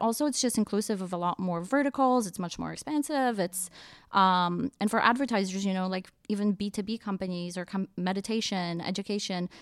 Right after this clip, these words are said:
things you can't even ship in a box, they fit really well into the podcast world. Even, like, collaborations, they make a lot more sense 'cause you don't have to be present in the same room. You can,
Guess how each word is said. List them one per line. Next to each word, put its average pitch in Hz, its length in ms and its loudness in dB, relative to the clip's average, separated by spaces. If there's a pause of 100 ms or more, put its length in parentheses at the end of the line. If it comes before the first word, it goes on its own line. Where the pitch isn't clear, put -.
(240)
things 294 200 4
you 269 80 0
can't 208 220 0
even 190 220 0
ship - 360 -4
in 190 120 -2
a 175 40 -2
box, 175 640 -6
they 196 120 -4
fit 202 240 -2
really 196 240 -4
well 175 240 -4
into 185 180 -4
the 185 80 -4
podcast 175 480 -6
world. 247 260 0
Even, 359 220 -2
like, 294 180 2
collaborations, 185 1080 0
they 185 100 -6
make 185 180 -4
a 185 40 -4
lot 170 180 -4
more 180 120 -4
sense 180 280 -4
'cause 185 160 -6
you 175 60 -2
don't 175 100 -2
have 175 120 -6
to 185 80 -8
be 175 120 -8
present 180 480 -4
in 165 100 -4
the 160 100 -6
same 165 260 -10
room. 233 380 2
You 165 80 -4
can, 170 240 -4